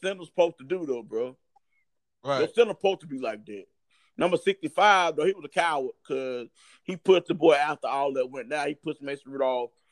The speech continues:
Speaker 1: uh, in the back after all that went down. You know what I mean?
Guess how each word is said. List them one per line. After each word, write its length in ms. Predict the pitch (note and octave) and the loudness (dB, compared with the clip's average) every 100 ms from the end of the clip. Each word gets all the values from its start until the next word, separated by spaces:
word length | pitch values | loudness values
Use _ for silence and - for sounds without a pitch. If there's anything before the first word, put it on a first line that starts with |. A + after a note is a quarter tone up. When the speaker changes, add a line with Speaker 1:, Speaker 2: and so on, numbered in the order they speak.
| _ _ _ _ _ | _ _ _ _ _
Speaker 1:
uh, 100 | A2+ - | -10 -6
in 140 | C#3+ | -6
the 60 | B2+ | -4
back 320 | A2+ D3+ C#3+ - | -2 -2 -2 -6
after 240 | C3 C3+ B2+ | -6 -4 -2
all 200 | C3+ C#3+ | -2 -2
that 100 | B2+ | -4
went 220 | B2+ B2 | -6 -6
down. 420 | C3 D3+ C3+ A#2+ C3+ | -4 -2 -4 -6 -10
You 60 | |
know 100 | D3 | -8
what 80 | D3 | -8
I 40 | D3 | -6
mean? 340 | D#3 C3+ A2 | -8 -8 -14